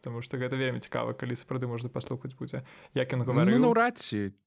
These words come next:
Speaker 2: тыпу, але, можа, нешта і застанулася. Вось. Вайна скончылася, прайшла, і як бы дзед Талаш вяртаецца на радзіму сваю.
Speaker 1: Мгм.
Speaker 2: Малую,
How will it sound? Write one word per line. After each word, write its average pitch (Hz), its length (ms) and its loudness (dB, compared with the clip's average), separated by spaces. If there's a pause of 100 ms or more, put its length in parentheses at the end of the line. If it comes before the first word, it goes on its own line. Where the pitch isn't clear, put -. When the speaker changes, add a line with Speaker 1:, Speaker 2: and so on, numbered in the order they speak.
(120)
Speaker 2:
тыпу, 101 400 -6
але, 104 260 -2
можа, 160 340 -2
нешта 147 340 -4
і 131 100 -4
застанулася. 139 760 -8 (1160)
Вось. 101 800 0 (1500)
Вайна 175 380 4
скончылася, 185 840 2 (140)
прайшла, 131 640 2 (100)
і 104 420 -2
як 104 260 0
бы 98 140 0
дзед 110 280 2
Талаш 131 380 2
вяртаецца 120 920 0
на 107 180 0
радзіму 98 380 0
сваю. 82 360 -10 (560)
Speaker 1:
Мгм. 131 160 -2
Speaker 2:
Малую, 143 600 2